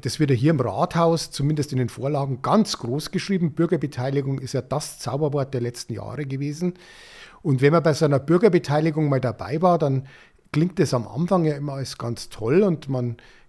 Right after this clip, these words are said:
gibt's dann so Planspiele und die Bürger werden befragt und es geht oft über Tage hinweg und viel Zeit investiert, auch von den Bürgerinnen und Bürgern.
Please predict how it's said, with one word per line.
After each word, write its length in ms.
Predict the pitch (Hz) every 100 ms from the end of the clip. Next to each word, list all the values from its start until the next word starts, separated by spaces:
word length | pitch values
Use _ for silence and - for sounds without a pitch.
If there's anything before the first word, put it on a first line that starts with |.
| _
gibt's 240 | - 131 -
dann 120 | 117
so 80 | 104
Planspiele 800 | 117 104 139 175 - - 165
und 120 | 147 131
die 40 |
Bürger 300 | - 135 127
werden 160 | 117 110
befragt 760 | 110 - 101 117 170 180 -
und 140 | 139 120
es 280 | 110 - 147 143 135
geht 220 | 135 -
oft 220 | 170 -
über 200 | 139 123
Tage 380 | - 98 139 185
hinweg 320 | 170 156 147
und 120 | 143 123
viel 260 | 143 127
Zeit 340 | - 117 156 196
investiert, 600 | 180 170 - 185 180 180 - - -
auch 140 | - 131
von 140 | 151
den 180 | 135 127
Bürgerinnen 440 | 151 147 143 131
und 140 | 123 107
Bürgern. 460 | 123 156 185 196